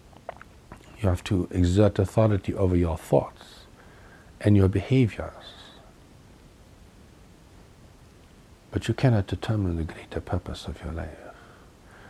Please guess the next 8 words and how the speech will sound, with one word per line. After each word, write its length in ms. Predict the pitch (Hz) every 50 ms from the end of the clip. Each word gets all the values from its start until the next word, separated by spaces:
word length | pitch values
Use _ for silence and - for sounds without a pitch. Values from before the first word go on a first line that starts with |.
| - - -
For 160 | - - 98
that, 440 | 92 104 104 101 95 - - - -
you 80 | 98 87
must 240 | 87 87 85 -
follow 360 | - - 107 95 82 78 78 76
a 80 | 78
greater 340 | 76 - 82 78 78 - -
power. 460 | - - - 78 76 73 - - -